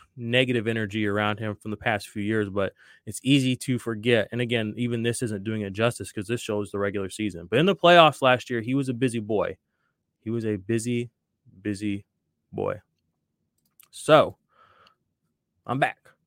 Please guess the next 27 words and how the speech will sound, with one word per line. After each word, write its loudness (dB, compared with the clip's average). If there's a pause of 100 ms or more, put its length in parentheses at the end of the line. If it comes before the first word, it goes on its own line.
(220)
That's 0
me. -6 (920)
That's 8
the -2
first 6
mock 8
draft 6
I 2
did 2
for, 2
well, 8
that's -2
the -18
second 0
one -4
I -6
did. -2
Second 0
mock 0
draft 2
I -6
did -2
for -10
the -6
Big -2
Dog -2
Bash. 4